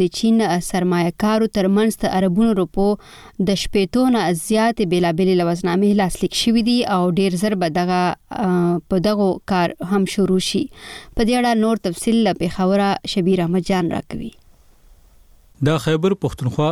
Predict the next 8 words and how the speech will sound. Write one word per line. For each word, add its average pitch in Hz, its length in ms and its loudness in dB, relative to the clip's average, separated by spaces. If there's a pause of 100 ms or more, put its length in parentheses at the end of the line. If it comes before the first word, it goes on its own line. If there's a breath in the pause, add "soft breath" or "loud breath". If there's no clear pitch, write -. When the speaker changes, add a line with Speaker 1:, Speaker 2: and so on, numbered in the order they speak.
(140)
Speaker 2:
د 123 100 0
وزیر 120 280 0
اعلی 139 180 0 (100)
د 120 100 0
اطلاعاتو 139 440 -2
خصوصي 107 420 -2
مشیر 117 400 0
مشتاق 117 340 -2